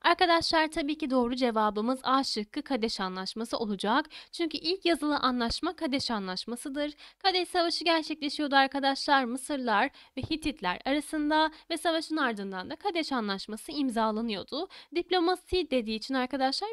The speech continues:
bize bu şekilde yazılı bir belge gerekmekte.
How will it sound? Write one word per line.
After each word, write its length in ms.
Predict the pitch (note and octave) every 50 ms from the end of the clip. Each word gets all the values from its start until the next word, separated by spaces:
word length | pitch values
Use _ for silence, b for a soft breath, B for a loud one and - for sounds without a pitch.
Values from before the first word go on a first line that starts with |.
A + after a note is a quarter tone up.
| -
bize 220 | F#4+ E4+ F4+ E4+ D4
bu 80 | E4+
şekilde 360 | - - E4 D#4+ - D#4 D#4
yazılı 380 | F4 D#4 D4 B3+ C4 C#4+ D#4 C#4
bir 180 | D#4+ E4 C4 A#3
belge 320 | B3 A#3+ A#3+ A#3 C4 C#4
gerekmekte. 800 | A#3 A3+ G3 F#3 F#3 - - - G3 G#3 - - - D#4+ E4 E4+